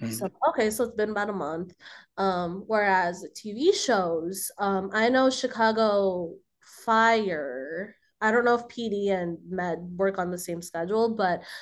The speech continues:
Speaker 2: I know Chicago Fire, um, when they were looking for a new script supervisor, they're like, "Oh yeah, we shoot for the next ten months." So I was just like, "That's a huge
Speaker 1: Whoa.
Speaker 2: jump." Yeah, in between the two.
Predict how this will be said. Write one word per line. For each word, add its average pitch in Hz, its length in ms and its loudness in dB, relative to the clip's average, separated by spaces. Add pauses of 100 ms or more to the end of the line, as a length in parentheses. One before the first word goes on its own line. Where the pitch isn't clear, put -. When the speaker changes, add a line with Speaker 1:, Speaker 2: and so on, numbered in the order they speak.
(200)
Speaker 2:
I 226 80 4
know 240 100 8
Chicago 226 460 2
Fire, 196 640 2
um, 180 440 -4 (640)
when 247 120 4
they 240 80 6
were 226 120 6
looking 220 240 0
for 226 100 -4
a 196 60 0
new 196 120 2
script 196 280 -12
supervisor, 180 540 -6
they're 175 180 -2
like, 170 160 -4
"Oh 226 80 4
yeah, 226 80 4
we 220 140 0
shoot 240 200 -2
for 208 300 -4 (400)
the 220 80 4
next 202 340 0
ten 185 180 -2
months." - 640 -6 (380)
So - 180 -2
I 190 140 6
was 196 160 0
just 196 160 -10
like, 170 180 0 (1080)
"That's 247 220 6
a 254 40 6
huge 277 360 4
Speaker 1:
Whoa. - 180 0
Speaker 2:
jump." 233 440 6 (360)
Yeah, 226 400 6
in 240 120 4
between 233 380 0
the 214 80 -4
two. 220 500 4